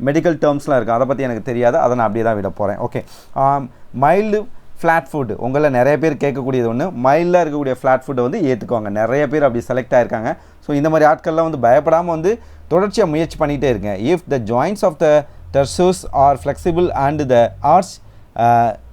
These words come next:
reappears on standing on the, on, uh, tip toes அப்படின்னு சொல்லி கொடுத்துருக்காங்க. So மைல்டு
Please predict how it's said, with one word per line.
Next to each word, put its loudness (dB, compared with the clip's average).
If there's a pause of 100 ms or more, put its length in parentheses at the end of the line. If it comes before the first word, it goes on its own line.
(280)
reappears 2
on 0 (120)
standing -2
on -2
the, 0 (340)
on, 0 (520)
uh, -8
tip -2 (160)
toes 2 (100)
அப்படின்னு -2
சொல்லி -4
கொடுத்துருக்காங்க. -4
So -4
மைல்டு 2